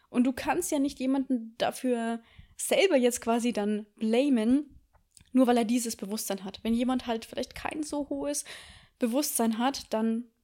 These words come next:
er kann ja immer nur aus seinem entsprechenden Bewusstsein heraus handeln. Und wenn das gerade das Beste ist, was diese Person tun kann, dann ist es okay so. Es hat ja, wie gesagt, mit dir nichts zu tun. Und wenn du verstehst, warum Menschen so sind, wie sie sind, warum Menschen so reagieren, wie sie sind,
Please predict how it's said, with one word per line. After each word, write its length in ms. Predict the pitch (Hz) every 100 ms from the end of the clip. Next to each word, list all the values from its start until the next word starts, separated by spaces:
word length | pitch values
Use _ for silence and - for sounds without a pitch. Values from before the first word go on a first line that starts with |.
| -
er 120 | - 220
kann 200 | 269 262
ja 60 |
immer 200 | - 285
nur 160 | 277 277
aus 160 | 247
seinem 340 | - 233 269 262
entsprechenden 680 | 226 - - 240 247 233 233
Bewusstsein 600 | 208 226 254 - 220 220
heraus 360 | - 196 208 -
handeln. 400 | 208 190 185 185 - - - -
Und 160 | 233
wenn 160 | 240 254
das 180 | 311 -
gerade 260 | - 277
das 200 | 254 -
Beste 380 | - - - 262
ist, 200 | 254 -
was 100 | 240
diese 280 | - 269 262
Person 600 | - 226 240 240 240 247 _ -
tun 260 | - 370
kann, 340 | - 208 240 294 _ _ _ -
dann 100 | 254
ist 200 | 294 -
es 120 | -
okay 280 | 269 302 294
so. 180 | 214 190
Es 160 | 208
hat 140 | 311 311
ja, 180 | 285 269
wie 80 |
gesagt, 400 | 240 233 247 247
mit 200 | 233 226
dir 240 | 247 247 240 - - -
nichts 220 | 240 - -
zu 100 | 233
tun. 260 | 285 247
Und 100 | 196
wenn 120 | 214
du 60 | 233
verstehst, 580 | - 233 - 269 269 -
warum 460 | 214 220 294 311
Menschen 380 | 233 240 240 214
so 140 | 208 208
sind, 240 | 240 202
wie 100 | 190
sie 120 | 190
sind, 220 | 185 190
warum 320 | 202 208 262 262
Menschen 320 | 233 233 226
so 160 | 226
reagieren, 540 | 220 226 208 - 294 247
wie 80 | 208
sie 140 | 220
sind, 300 | - 214